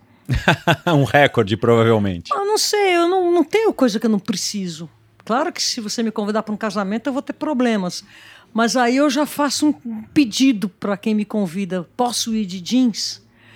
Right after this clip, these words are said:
Speaker 2: E aí, normalmente, eu consigo a liminar de poder
Speaker 1: <laughs>
Speaker 2: ir de jeans num casamento, numa festa, e vou lá, me divirto igual, e não preciso nem pegar aquela sandália havaiana que é o símbolo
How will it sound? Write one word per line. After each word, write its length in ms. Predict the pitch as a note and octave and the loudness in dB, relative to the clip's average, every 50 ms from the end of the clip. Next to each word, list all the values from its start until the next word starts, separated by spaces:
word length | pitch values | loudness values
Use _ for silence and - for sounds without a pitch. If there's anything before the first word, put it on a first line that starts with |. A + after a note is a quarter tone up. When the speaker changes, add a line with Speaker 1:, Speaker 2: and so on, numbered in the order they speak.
| - - - - _ _ | -20 -20 -20 -20 _ _
Speaker 2:
E 80 | - A3+ | 0 2
aí, 120 | A3+ A#3 | 2 4
normalmente, 640 | A#3+ B3 B3 B3 C4+ B3 A#3 A#3 A#3+ B3+ B3 - - | 4 6 6 6 4 4 4 4 4 2 2 0 0
eu 100 | C4+ C4+ | -2 -2
consigo 580 | - - C#4+ D4+ C4 - - - C#4 C#4 G#3+ A#3+ | -2 0 2 2 2 2 0 0 0 0 0 2
a 60 | A#3 | 2
liminar 640 | A#3 A3+ B3 B3 B3+ A#3+ A3+ A3 A3 A#3 B3+ C#4 D4 D4 D4 C4 B3 A3+ | 4 4 6 6 6 6 6 4 4 4 4 4 2 2 2 0 0 2
de 160 | G#3 A#3 - D4+ | 2 4 4 6
poder 320 | C4+ A#3+ G#3 A#3 A#3+ B3 | 6 6 4 4 2 2
Speaker 1:
<laughs> 20 | G#3+ | 2
Speaker 2:
ir 200 | B3+ C4 B3 A3+ | 2 0 0 -2
de 160 | F3+ G#3 A#3 | -4 -4 -6
jeans 580 | F#3+ F#3 - G#3+ B3+ C#4 D#4 D#4+ - - - - | -4 -2 0 2 2 2 2 0 0 -2 -2 -2
num 140 | B3+ A#3+ | -2 -2
casamento, 540 | - B3 A#3+ G#3+ A#3+ A#3 A3+ A#3+ C4 B3+ - | 0 0 0 0 0 0 0 0 -2 -2 -2
numa 200 | A3+ B3+ B3 A#3 | -2 -2 -2 -2
festa, 320 | - - B3+ C#4+ - - - - - - - | -2 -2 -2 -2 -2 -4 -10 -18 -20 -6 0
e 80 | - C#4+ | 2 2
vou 140 | A#3+ B3+ C#4 | 4 4 4
lá, 120 | C#4 C#4+ | 4 4
me 100 | C#4 C#4 | 4 2
divirto 380 | A#3 A#3 B3 A3+ B3 A3+ - C4+ | 2 2 2 2 0 0 0 -2
igual, 460 | A#3+ G3 G#3 A3 A3+ C4+ C#4+ D4+ D4+ | 0 2 2 2 2 2 2 2 4
e 60 | D4 | 4
não 120 | C#4+ D4+ D4 | 2 2 2
preciso 360 | - - - C#4+ C4 A3+ C4 | -2 -6 -6 -4 -2 0 2
nem 160 | C4+ D#4 E4 | 2 2 2
pegar 380 | - F#4 D#4+ A3+ B3+ C4 C4 - - - - - - | 0 -2 0 0 0 0 0 -2 -8 -14 -16 -10 -6
aquela 260 | A3 - - B3 B3 | -4 -2 0 2 2
sandália 600 | A#3+ - - C4+ A#3+ A3 G3+ F3+ G#3+ A3+ A3 A3 A3 | 2 0 0 0 0 0 0 0 0 2 2 2 2
havaiana 480 | G3+ A3 G#3+ G#3 G#3 G#3+ A#3 B3+ B3+ | 2 2 2 2 2 2 2 2 0
que 200 | A#3+ - - A#3+ A#3+ | -2 -2 -2 0 0
é 40 | B3 | 0
o 80 | B3+ | 0
símbolo 760 | - - - - - - E4+ F#4+ G4+ F4 G4+ F#4+ F#4 G4+ F#4 | -2 -4 -4 -4 -2 0 2 2 2 2 2 2 2 2 0